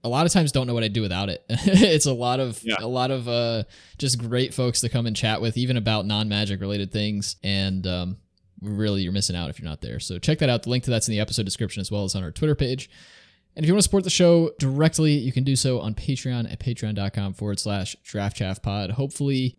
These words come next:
Speaker 1: re-kickstarting the Draft Doctor series there. I hit a bunch of personal stuff that is taking up all my time, which is why those have not been released this set, but we're getting back to it, I promise. So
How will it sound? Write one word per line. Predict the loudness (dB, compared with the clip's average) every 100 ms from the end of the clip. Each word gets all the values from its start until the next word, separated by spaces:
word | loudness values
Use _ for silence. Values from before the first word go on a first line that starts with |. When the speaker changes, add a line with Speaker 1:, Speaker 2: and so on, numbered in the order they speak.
| -10
Speaker 1:
re-kickstarting | 0 4 6 4 2 0 0 0 2 2 0 0
the | 2 2 0 -2
Draft | -2 0 0
Doctor | 0 -2
series | -2 0 0
there. | 2 2 0 0
I | 2
hit | 2 2
a | 0
bunch | -2 -2
of |
personal | -4 -4 -2
stuff | -2 -2 -2 -2
that | -2 -2 -6
is | -8 -2
taking | -2 -2 -4
up |
all | -4
my | -4
time, | -4 -2 -2 -4 -8 _
which | -10 -8
is | -6
why | -4
those | -2 -2
have | -4
not | -2 -2
been | -2 -4
released | -4 -2 -4 -6 _ _
this | -6 -2
set, | 0 0 -4 _
but | 0 2 0 -6
we're |
getting | -2 0
back | 0 -2
to | -4
it, | -8 -8
I | -6
promise. | -6 -4 -4 -4
So | -2 -2 -2 -2 -4 -8